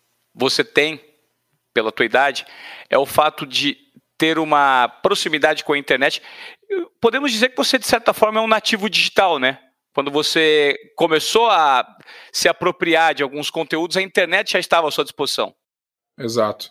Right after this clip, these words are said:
Speaker 2: exato. Quase tudo que eu aprendi a fazer, cara, desde as f-, primeiras campanhas que eu fiz, tipo, aprender a fazer um,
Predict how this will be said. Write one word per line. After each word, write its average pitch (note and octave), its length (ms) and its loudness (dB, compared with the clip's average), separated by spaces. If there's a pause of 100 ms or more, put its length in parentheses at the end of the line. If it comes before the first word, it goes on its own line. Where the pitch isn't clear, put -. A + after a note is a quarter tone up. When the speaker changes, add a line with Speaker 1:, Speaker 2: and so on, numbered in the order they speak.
(300)
Speaker 2:
exato. A#2 480 0
Quase G3+ 420 2
tudo G3+ 340 0
que - 140 -4
eu E3+ 80 2
aprendi D#3 480 0
a D#3+ 60 0
fazer, C3+ 500 0
cara, A#2 400 0
desde A#2+ 520 -2
as - 260 -4
f-, - 400 -18
primeiras C#3+ 400 0
campanhas D3+ 420 0
que - 80 -2
eu C3+ 60 0
fiz, C3+ 220 -4
tipo, C#3+ 100 -2
aprender B2+ 260 0
a B2+ 40 -2
fazer C3 240 0
um, C3+ 400 -8